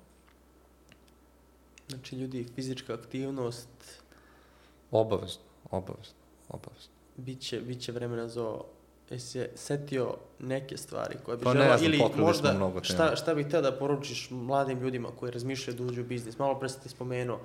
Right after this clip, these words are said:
Speaker 1: neko od petnaest godina gleda,
Speaker 2: Da.
Speaker 1: neko od dvadeset, neko ima četrdeset, ima stalan posao, razmišlja o preduzetništvu. Šta bi ti sad njima
Speaker 2: Mora da se skoči.
Speaker 1: da preporučio?
Speaker 2: Mora da se skoči. Znači, morate da vidite priliku neku,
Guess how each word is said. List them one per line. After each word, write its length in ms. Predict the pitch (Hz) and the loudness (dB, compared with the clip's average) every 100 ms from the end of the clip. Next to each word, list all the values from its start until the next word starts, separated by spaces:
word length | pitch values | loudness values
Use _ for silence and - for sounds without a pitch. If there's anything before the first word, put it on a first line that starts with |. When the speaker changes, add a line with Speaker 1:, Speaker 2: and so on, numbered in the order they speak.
| - - - | -12 -20 -10
Speaker 1:
neko 220 | 131 127 127 | -6 -4 -2
od 80 | |
petnaest 360 | 131 127 123 120 | 2 2 0 0
godina 340 | 127 120 117 117 | 0 0 0 -2
gleda, 280 | 117 117 | -2 -2
Speaker 2:
Da. 200 | - 92 - - - - | 2 2 0 -10 -18 -4
Speaker 1:
neko 280 | 127 127 127 | -2 0 -2
od 60 | |
dvadeset, 460 | 123 123 117 113 - | 0 0 2 -2 -2
neko 500 | 123 123 - 123 113 113 | -2 -2 -2 0 0 0
ima 160 | 131 | -2
četrdeset, 720 | 127 - 131 127 160 170 143 160 | -2 0 0 4 4 4 -2 0
ima 140 | 147 | 0
stalan 440 | 139 175 165 147 | 2 4 4 4
posao, 340 | 147 156 151 139 | 4 2 2 4
razmišlja 440 | 139 131 131 131 | 4 2 -2 -4
o 40 | 120 | -2
preduzetništvu. 800 | 127 120 120 123 120 - - 131 - - - - | -2 0 0 0 -2 -10 -10 -12 -12 -20 -20 -20
Šta 240 | - 156 | -2 0
bi 100 | 156 | 2
ti 160 | 131 143 | 0 -2
sad 240 | 139 139 | 0 0
njima 400 | 135 135 123 113 - - - 101 | 0 0 0 0 -4 -10 -18 -8
Speaker 2:
Mora 300 | 104 120 123 | 4 6 6
da 100 | 120 | 2
se 120 | - | -2
skoči. 580 | - 123 117 - - - - - - | 0 0 2 -2 -6 -10 -16 -18 -4
Speaker 1:
da 200 | 127 131 135 - | -2 -2 -4 -2
preporučio? 680 | 131 - 127 123 - 113 104 | 0 2 2 2 0 0 0
Speaker 2:
Mora 280 | 104 107 107 | 0 0 0
da 100 | 101 | -2
se 140 | - | -6
skoči. 540 | 104 - - - - - - | -8 -10 -12 -8 -6 -6 -8
Znači, 340 | - 98 - 107 104 - | -6 -2 0 0 -2 0
morate 340 | 113 117 117 | 2 2 2
da 100 | 107 | 0
vidite 340 | 104 113 101 - | 2 0 0 -4
priliku 440 | - 101 101 - | -2 0 0 0
neku, 400 | 95 98 - 131 | 0 -2 -2 -4